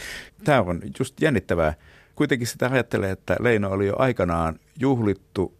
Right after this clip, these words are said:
suuri lehtimies ja runoilija. Sitten lopulta kaveri elää viimeiset vuotensa kenkälaatikon kanssa vähän niin kuin jo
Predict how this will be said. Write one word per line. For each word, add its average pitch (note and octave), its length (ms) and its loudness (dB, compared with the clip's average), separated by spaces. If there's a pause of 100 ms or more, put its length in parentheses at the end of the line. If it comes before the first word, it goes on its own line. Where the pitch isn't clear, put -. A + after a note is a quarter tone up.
suuri F#2+ 640 -2 (160)
lehtimies F2 640 0
ja F2 80 0
runoilija. C2+ 600 0 (100)
Sitten A#2+ 460 0
lopulta G#2+ 480 2 (480)
kaveri G2+ 380 2
elää F2 440 2 (120)
viimeiset F#2 340 0
vuotensa F2 540 0 (560)
kenkälaatikon D#2+ 720 0
kanssa D2+ 520 -4 (240)
vähän F2+ 260 0
niin E2 180 -2
kuin D2+ 340 -6 (100)
jo G#2+ 300 -2